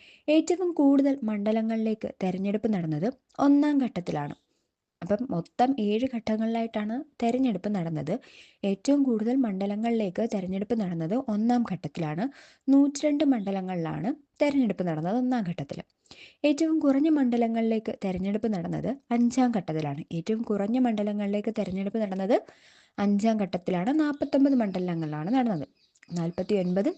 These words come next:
മണ്ഡലങ്ങളിലാണ് നടന്നത്. ആകെ സീറ്റ് അഞ്ഞൂറ്റി നാൽപത്തിമൂന്ന്.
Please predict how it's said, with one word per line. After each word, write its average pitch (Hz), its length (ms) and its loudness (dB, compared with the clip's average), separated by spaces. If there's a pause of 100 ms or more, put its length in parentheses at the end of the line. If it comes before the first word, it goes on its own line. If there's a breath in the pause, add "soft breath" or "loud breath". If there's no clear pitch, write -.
മണ്ഡലങ്ങളിലാണ് 190 800 -2
നടന്നത്. 226 400 0 (720 loud breath)
ആകെ 277 340 4
സീറ്റ് 208 500 0
അഞ്ഞൂറ്റി 180 440 -2
നാൽപത്തിമൂന്ന്. 160 720 0